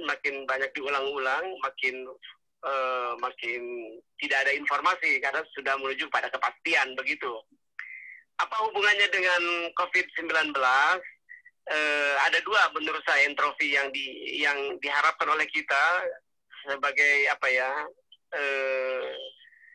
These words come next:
eh, sebagai orang yang potensial terpapar, semua di antara kita, di antara kita kan ya, ter-, eh, potensial terpapar sebetulnya, baik yang sehat maupun yang potensinya sakit, baik yang muda maupun yang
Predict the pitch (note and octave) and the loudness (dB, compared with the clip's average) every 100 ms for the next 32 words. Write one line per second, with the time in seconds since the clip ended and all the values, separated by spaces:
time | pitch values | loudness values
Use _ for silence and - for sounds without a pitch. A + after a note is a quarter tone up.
0 | _ _ _ - C#3 C3+ C3+ C3+ C3+ - | _ _ _ -8 -4 -2 -2 -4 -10 -14
1 | F#3 - - D#3 D#3 D#3 D3+ D#3+ F3 E3+ | -18 -20 -8 0 4 6 6 6 6 4
2 | E3 E3 E3+ F3 - F3+ F3+ F3+ - - | 2 2 2 0 4 4 6 4 6 6
3 | G#3+ G3 F3+ F#3 G3 G3 G3 G3 G3 F#3+ | 8 4 2 -2 2 4 4 4 4 4
4 | G3 A3+ A3+ D#3 - F#3 F#3 F#3 F3+ G3+ | 4 4 2 0 2 2 4 2 2 2
5 | G3+ G3+ G#3 F#3+ F3 G#3 F#3 F3 E3 E3 | 2 2 2 4 4 2 0 0 2 2
6 | - - E3 D#3+ - E3+ E3+ F3+ F#3+ F#3 | -2 -2 0 0 0 0 0 0 2 2
7 | F3+ F3 F3 F3+ D#3+ C#3 C#3+ C#3 C3+ B2+ | 2 4 4 6 2 0 -10 -6 -4 -2
8 | B2 C3 C3 C3 B2 A#2+ - D3 D#3 F3 | 0 -2 2 0 0 -6 -4 0 2 2
9 | C#3+ C3+ C#3+ C3+ C3+ C3 B2+ - _ _ | 0 -2 -2 0 0 0 -6 -12 _ _
10 | _ C#3 C3+ C#3 - C3+ C3+ B2+ - F3 | _ -2 0 -2 0 -2 0 -2 0 -2
11 | - C#3+ C#3+ - C#3 C#3 C#3+ D3+ C#3 C3 | 0 0 0 0 -2 -2 0 0 0 -2
12 | C3+ C3 | -2 0